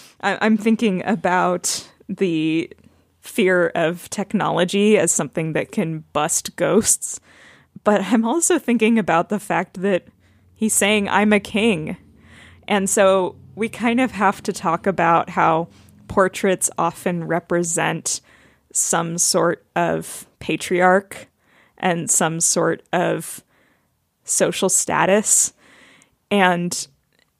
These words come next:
it's kind of interesting to me that the ghost is saying, like, "You, you can't get me, I'm a king,"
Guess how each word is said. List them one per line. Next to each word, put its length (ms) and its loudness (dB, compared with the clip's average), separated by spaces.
it's 180 4
kind 220 2
of 180 0
interesting 640 0
to 140 0
me 520 2
that 540 -2
the 640 0
ghost 520 4
is 140 0
saying, 500 0
like, 400 -8
"You, 260 -2
you 180 0
can't 420 0
get 160 0
me, 260 4
I'm 220 2
a 60 2
king," 500 0